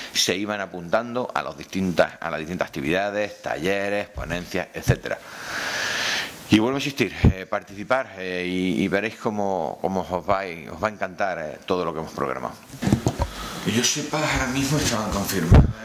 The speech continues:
ocho. Y no, no sabemos cuántos puestos de trabajo ofrecen, porque son simplemente empresas que ofrecen trabajo. Eh, trabajo en sus distintas puntos, en, en toda Andalucía.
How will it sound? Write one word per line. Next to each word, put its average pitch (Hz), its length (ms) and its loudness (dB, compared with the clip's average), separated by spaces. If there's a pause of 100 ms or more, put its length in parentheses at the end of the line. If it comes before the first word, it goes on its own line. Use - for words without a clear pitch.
(480)
ocho. - 220 4 (460)
Y 87 100 -2
no, 73 180 -2
no 69 120 -4
sabemos 76 340 0
cuántos - 260 -4
puestos 71 300 -4
de 67 60 0
trabajo 62 300 -2
ofrecen, 82 500 -2
porque 58 260 -2
son 67 180 -2
simplemente 67 600 0
empresas 82 680 -2
que - 140 -4
ofrecen 80 420 -2
trabajo. 67 480 0 (480)
Eh, 58 320 -2
trabajo 76 720 0
en 60 220 -2 (220)
sus - 260 -4
distintas 71 520 -4 (1200)
puntos, 92 500 2
en, - 560 -4
en - 140 2
toda 76 160 0
Andalucía. 98 640 -2